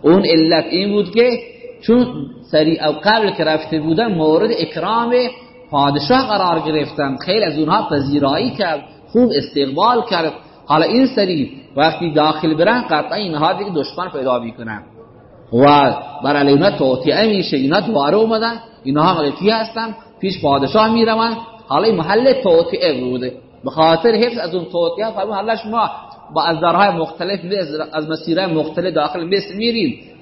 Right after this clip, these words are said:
کسی توجه نمی‌کنه، اما با هم باشی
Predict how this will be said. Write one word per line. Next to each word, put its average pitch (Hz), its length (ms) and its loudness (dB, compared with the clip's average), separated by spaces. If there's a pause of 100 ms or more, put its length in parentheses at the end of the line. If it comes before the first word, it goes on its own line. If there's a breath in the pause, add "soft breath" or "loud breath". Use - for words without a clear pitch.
(120)
کسی 180 160 0
توجه 139 540 2
نمی‌کنه، 131 500 -2
اما 160 160 0
با 143 160 4
هم 214 200 2
باشی 226 420 2